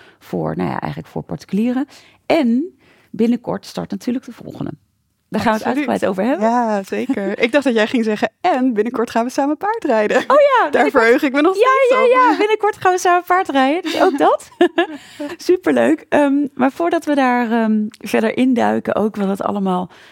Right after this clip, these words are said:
Speaker 1: eh, betekent, ook voor mensen die het festival nog niet kennen, wat ze kunnen verwachten, gaan we het uitgebreid over hebben.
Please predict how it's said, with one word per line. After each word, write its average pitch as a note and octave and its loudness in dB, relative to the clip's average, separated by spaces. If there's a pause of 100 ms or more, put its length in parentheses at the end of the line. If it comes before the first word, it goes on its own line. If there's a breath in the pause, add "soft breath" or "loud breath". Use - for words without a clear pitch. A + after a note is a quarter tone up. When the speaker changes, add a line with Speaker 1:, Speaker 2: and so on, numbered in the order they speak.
(140 loud breath)
Speaker 1:
eh, F#3 -4
betekent, A#3 -2
ook G#3 -6
voor G#3 -6
mensen G#3 -2
die A3 -4
het - -16 (140)
festival A3 -6
nog G3+ -4
niet G3 -4
kennen, G3+ -4
wat F#3+ -10
ze - -20
kunnen G3 -4
verwachten, - -6
gaan G3+ -6
we F#3+ -6
het - -8
uitgebreid F3+ -6
over E3+ -6
hebben. E3 -4